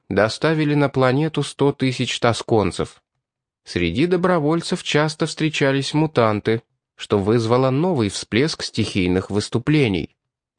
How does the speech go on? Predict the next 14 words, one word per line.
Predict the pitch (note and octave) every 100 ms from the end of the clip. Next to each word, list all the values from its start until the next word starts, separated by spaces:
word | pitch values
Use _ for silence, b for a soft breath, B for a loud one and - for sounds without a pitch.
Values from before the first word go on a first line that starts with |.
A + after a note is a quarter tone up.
| -
Подполье | A2 - - D3+ D#3 D#3
тут | - D3+ E3
же | C#3+
предприняло | D3 D3 - A#2+ C3 C3+ C3
ответные | - B2 B2 B2 A2+ G#2 G2
меры. | F#2+ F#2+ F2 F2 - _ _ _ _ _
Сразу | - - C#3 E3+ D#3+
в | C#3
двадцати | C#3 C3+ C#3 - D#3
пяти | C3 A#2+ D3
регионах | B2 A2+ A2+ C#3 D#3+ G#2+ -
вспыхнули | - - - D3+ E3 D3+
вооружённые | C#3+ B2 A2+ G#2+ F#2+ G2 G2+ G#2 G#2+
восстания. | G#2+ A#2 - D#3 D3 G#2 D2 B1